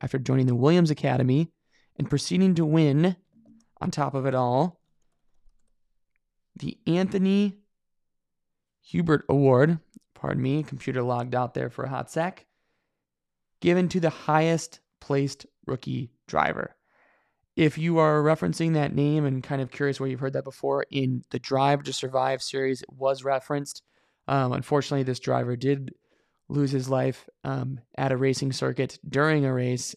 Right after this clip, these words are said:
and was close friends with Pierre Gasly. There is, I'm sure, a Drive to Survive episode somewhere regarding that and, uh, more information online. But anyways, this,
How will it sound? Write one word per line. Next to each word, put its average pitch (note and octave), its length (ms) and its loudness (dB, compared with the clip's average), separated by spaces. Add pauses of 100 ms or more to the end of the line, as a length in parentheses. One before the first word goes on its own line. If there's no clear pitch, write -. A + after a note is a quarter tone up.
and C3 460 -4 (260)
was D3 380 4
close C#3+ 260 2
friends B2+ 260 -2
with A#2+ 120 -4
Pierre B2+ 240 -2
Gasly. A#2+ 520 -4
There A#2+ 180 -2
is, A#2 180 -6
I'm C3 80 -6
sure, C3 220 -4
a C#3 40 -4
Drive - 320 -8
to D2+ 100 -12
Survive - 400 -8
episode - 440 -10
somewhere D#2 260 -14
regarding D3 420 0
that C#3+ 220 -2 (640)
and, C3+ 340 0
uh, B2 160 0
more B2+ 200 -2
information - 460 -8
online. - 400 -10
But - 200 -12 (560)
anyways, E3 400 2 (960)
this, - 340 -2